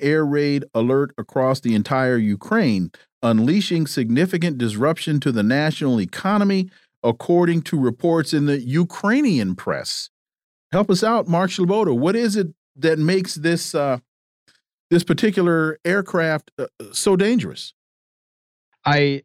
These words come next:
Speaker 2: I love the title of the article you referenced, Why Russia's Mystical mig thirty-one Fighters Strike Fear Across Ukraine. Yes,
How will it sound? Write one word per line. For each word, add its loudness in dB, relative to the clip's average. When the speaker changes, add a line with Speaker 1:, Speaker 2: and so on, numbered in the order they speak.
Speaker 2:
I 2
love -2
the -2
title -2
of -2
the -6
article 0
you -2
referenced, -2
Why 4
Russia's -2
Mystical -2
mig -2
thirty-one -2
Fighters -2
Strike -2
Fear 0
Across -2
Ukraine. -2
Yes, 0